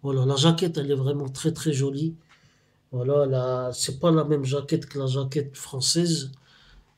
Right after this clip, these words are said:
Voilà, Knockoff, Wear the No Substitute. Voilà, personne n'est sans remplaçant, un truc comme ça, ça veut dire ça, je crois. Voilà.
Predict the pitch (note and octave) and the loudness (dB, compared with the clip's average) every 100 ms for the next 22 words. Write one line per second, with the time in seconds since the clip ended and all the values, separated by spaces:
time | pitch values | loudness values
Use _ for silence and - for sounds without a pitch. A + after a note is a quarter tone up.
0 | - B2+ D3 D#3 - D3 C#3+ C3+ D#3+ E3+ | -6 0 2 2 0 0 0 4 4 4
1 | E3 - C#3+ D3+ E3+ C3+ C3+ E3 D#3 D3+ | 2 0 2 4 4 2 2 2 2 2
2 | F3 E3+ - A3 - G3 - F3 F3 - | 0 0 0 -2 -4 -6 -2 -2 -2 -6
3 | - - _ _ _ _ _ C3+ C#3+ D#3 | -16 -16 _ _ _ _ _ -2 0 0
4 | C3+ D#3+ E3 - E3+ D3 D3 C#3 D#3+ C#3+ | 2 0 4 4 4 2 2 2 2 2
5 | C#3+ C3+ D3+ C#3+ C3 D#3 D3+ C#3+ C3+ C3+ | 0 -2 -2 -2 0 0 0 -2 -4 -6
6 | C3 C#3 C3 - C#3 C#3 C3 C#3 C3 B2+ | -4 -2 0 0 -2 -4 -6 -4 -4 -4
7 | B2+ - D3 C#3+ - C3 C3 - - - | -6 -8 -6 -8 -8 -12 -12 -14 -20 -20
8 | - - _ _ - B2+ C3 | -20 -20 _ _ -2 2 2